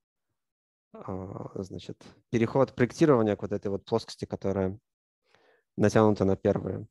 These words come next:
главные компоненты. Вот. А, надо сказать, что я сейчас, а, доказал это S V D разложение для случая, когда, а, матрица X имеет полный, полный ранг. На самом деле это разложение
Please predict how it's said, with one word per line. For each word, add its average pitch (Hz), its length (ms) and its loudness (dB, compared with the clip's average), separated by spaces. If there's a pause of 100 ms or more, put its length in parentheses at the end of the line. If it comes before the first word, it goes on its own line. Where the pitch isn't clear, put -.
главные 95 340 -2
компоненты. 110 600 -8 (1200)
Вот. 110 360 -2
А, 113 420 6
надо 143 120 4
сказать, 175 160 4
что 160 200 2 (100)
я 143 360 2
сейчас, 151 360 0
а, 117 360 0
доказал 127 720 0
это 110 240 -6
S 113 160 -4
V 123 60 -8
D 120 100 2
разложение 123 580 2
для 107 160 -2
случая, 123 400 -6
когда, 110 440 0 (760)
а, 104 800 -4
матрица 113 500 0
X 113 340 -8
имеет 113 300 2
полный, 117 300 0
полный 120 320 0
ранг. 226 300 -4 (340)
На 120 140 2
самом 180 180 2
деле 143 160 4
это 131 220 0
разложение 127 680 -2